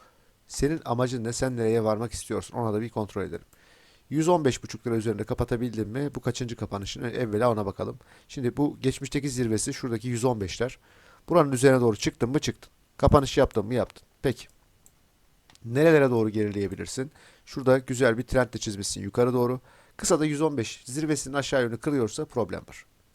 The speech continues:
Daha ben sabırlı biriyim diyorsanız yüz on bir lira aşağısında kesin problem var. Onları söyleyeyim. Yüz on bir aşağısı kesin problem. Hassas yatırımcı yüz on beş lira altmış kuruşta kaçıyor. Bunu söylüyoruz. Bunun dışında şöyle bir çizimlerimizi kaldıralım.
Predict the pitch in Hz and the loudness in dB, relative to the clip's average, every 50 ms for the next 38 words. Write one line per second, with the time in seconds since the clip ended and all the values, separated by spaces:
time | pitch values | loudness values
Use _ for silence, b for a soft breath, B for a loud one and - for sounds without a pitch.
0 | _ _ - 139 147 185 180 156 151 135 123 - - _ - - - - 131 123 | _ _ 0 4 6 8 10 10 8 8 6 2 -8 _ -12 -4 0 2 4 4
1 | 139 139 147 127 131 123 120 113 113 147 135 120 117 107 107 101 117 117 110 147 | 4 2 2 2 2 0 0 0 0 -2 0 0 -2 -4 -4 -4 -4 0 2 2
2 | 165 160 143 131 104 107 107 107 101 - 120 110 - - 170 156 - 120 - - | 2 2 2 -2 0 0 0 0 0 0 -2 -4 -2 -4 -4 -4 -2 -4 -4 -4
3 | 101 - 98 98 90 - 90 - - - - - _ - 131 113 110 127 131 - | -6 -4 -6 -6 -4 -6 -8 -10 -10 -14 -18 -14 _ -4 -2 -2 -2 -4 -4 -4
4 | 117 101 101 95 98 110 117 117 151 139 123 110 110 101 - 104 95 - - 117 | -6 -6 -6 -8 -10 -8 -4 -4 -2 -2 -2 -2 -4 -4 -4 -8 -8 -8 -8 -8
5 | - 147 135 - 147 139 131 147 147 - - - - 127 - - - 170 156 - | -8 -8 -2 0 0 2 2 0 -4 -6 -8 -8 -6 -6 -4 -2 -2 -2 0 -2
6 | 139 120 - 123 127 127 135 127 123 131 147 147 131 117 - - 113 123 - - | -4 -2 -2 -4 -4 -4 -4 -2 -2 0 0 0 -2 -4 -4 -4 -4 -4 -4 -4
7 | 143 - - - 110 - - 160 - - - - - 82 - - - _ _ _ | -6 -8 -6 -6 -6 -4 -2 -2 -2 -2 -4 -4 -8 -10 -12 -14 -16 _ _ _
8 | _ _ _ _ _ _ _ _ - 127 127 131 - 120 98 - - - - - | _ _ _ _ _ _ _ _ -4 -2 -2 0 2 2 2 2 0 -6 -8 -12
9 | - b b b _ _ _ 117 123 160 196 165 180 190 160 147 131 - 120 98 | -16 b b b _ _ _ -2 4 6 6 6 6 6 4 2 2 0 -2 -4
10 | 87 - - _ _ _ _ _ _ _ _ _ _ _ _ _ _ _ _ _ | -6 -8 -10 _ _ _ _ _ _ _ _ _ _ _ _ _ _ _ _ _
11 | _ _ _ _ _ - - - 131 120 113 - - 135 123 131 113 110 104 104 | _ _ _ _ _ -10 -4 -2 -2 0 0 -2 -4 -4 -2 0 0 0 0 0
12 | 110 127 - - 107 101 95 98 98 87 - | -4 -4 -2 0 0 0 0 -2 -6 -8 -8